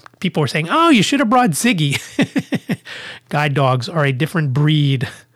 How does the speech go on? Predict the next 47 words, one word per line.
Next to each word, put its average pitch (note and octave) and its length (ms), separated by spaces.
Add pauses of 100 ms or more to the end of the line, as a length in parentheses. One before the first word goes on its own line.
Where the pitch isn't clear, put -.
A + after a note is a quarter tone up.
(160)
of C#3 180
trained C3+ 520
than D3+ 380
Ziggy. B2+ 480 (540)
<laughs> - 0 (720)
And D3+ 280
it D#3 120
would D#3 160
have C3+ 100
been C3+ 200
mayhem C3+ 420
because C3+ 260
even F3+ 220
some E3+ 220
of C#3+ 40
the C3 80
guides D#3 580
were C#3 80
going B2+ 260
a A#2+ 60
little A#2+ 220
nuts. B2 380 (420)
And C#3 440
Liz E3 300
actually C#3+ 340
got C#3 220
one D3+ 140
of C3 100
them C3+ 120
pretty D3 240
riled C3+ 380
up C3+ 160
at C3+ 80
one C#3 180
point, D3+ 200
which D#3 120
is C#3+ 100
funny E3 220
because C3 280
that's D3 240
not C3 160
her C#3 120
thing. B2+ 200
That's C3 220
usually C3+ 300
my B2+ 240
thing. A2 320